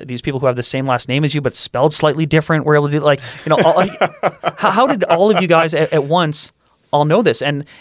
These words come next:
it's a very different thing, you know, being raised in the traditional Western world, you're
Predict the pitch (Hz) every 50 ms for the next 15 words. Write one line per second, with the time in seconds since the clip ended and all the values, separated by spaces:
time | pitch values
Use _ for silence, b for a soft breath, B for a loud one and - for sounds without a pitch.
0 | B B - 170 151 165 151 147 131 151 170 220 240 190 - 175 175 185 151 -
1 | - 143 127 117 113 123 123 127 123 123 123 B B B B B B B B 165
2 | 156 156 143 151 165 185 180 - - 156 147 147 143 143 139 - - - - -
3 | - - 147 160 160 - 180 160 156 143 127 139 143 147 - - 160 143 135 131
4 | 127 131 127 127 127